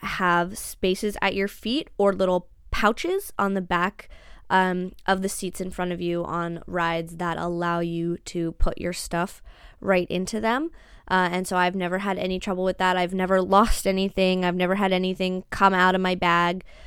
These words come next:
uh, on a ride. And in reality, I've, I've almost had my phone come out of my pocket. Um, I've had a friend whose magic band almost flew off, but I have never once had something come out of my backpack or,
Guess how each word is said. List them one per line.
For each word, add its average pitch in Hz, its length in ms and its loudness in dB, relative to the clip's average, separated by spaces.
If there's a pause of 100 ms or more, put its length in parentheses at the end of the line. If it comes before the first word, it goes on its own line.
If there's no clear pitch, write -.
(180)
uh, 180 320 6
on 185 180 4
a 190 60 2
ride. 175 380 4
And 175 120 -2
in 180 100 0
reality, 185 420 6
I've, 175 200 6
I've 196 200 6
almost 208 320 2
had 185 160 0
my 175 120 -2
phone 277 340 4
come 269 160 -2
out 247 120 2
of 254 60 -2
my 247 120 -2
pocket. 214 800 0
Um, 175 380 -2 (140)
I've 170 180 0
had 175 140 -2
a 175 60 0
friend 208 440 0 (420)
whose 190 480 0
magic 247 400 4
band 240 220 4
almost 233 320 0
flew 220 260 0
off, 208 380 2 (100)
but 185 200 2
I 185 100 4
have 185 160 0
never 233 440 2
once 202 640 -2 (100)
had 196 400 2
something 196 320 -2
come 190 180 -4
out 175 340 -2
of 175 200 -2
my 175 120 -2
backpack 196 500 4 (120)
or, 165 500 0